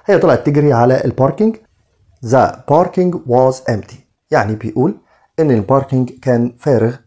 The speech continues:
ما فيهوش أي عربيات. طيب بعد كده بيكمل وبيقول لي she called the police، هي طبعًا اتصلت على البوليس and gave them her location،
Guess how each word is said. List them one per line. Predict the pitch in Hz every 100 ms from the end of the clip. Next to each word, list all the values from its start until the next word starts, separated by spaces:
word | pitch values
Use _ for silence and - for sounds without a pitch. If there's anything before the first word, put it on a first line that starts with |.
| -
ما | 107
فيهوش | 131 -
أي | 113
عربيات. | 92 - - - _ _ _ _ _ -
طيب | 135 104
بعد | 185 214
كده | 202 165
بيكمل | 110 165 196
وبيقول | 151 123 117
لي | 135 175 - _ _ _ _ _
she | - 151
called | 147 - 156 120 147 - _ - 120
the | 113 98 -
police، | 120 110 170 - -
هي | 135 117
طبعًا | 123 151 185 117
اتصلت | - 143 113 104
على | 123 127
البوليس | - - 113 185 - _ _ _ -
and | 156 208 185
gave | 127 131 127 117 131 - -
them | 107 113 117 123
her | 127
location، | 120 107 92 -